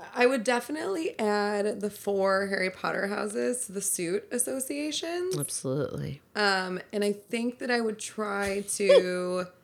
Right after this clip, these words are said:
Speaker 1: <laughs> um, add the Myers-Briggs personality types to the court cards.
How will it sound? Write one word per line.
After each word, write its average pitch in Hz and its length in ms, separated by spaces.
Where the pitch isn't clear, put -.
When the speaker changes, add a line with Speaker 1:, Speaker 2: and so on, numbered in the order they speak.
Speaker 1:
<laughs> - 420
um, 170 760
add 180 400
the 190 80
Myers-Briggs 170 800
personality 151 640
types - 500
to 175 140
the 160 340
court - 260
cards. - 760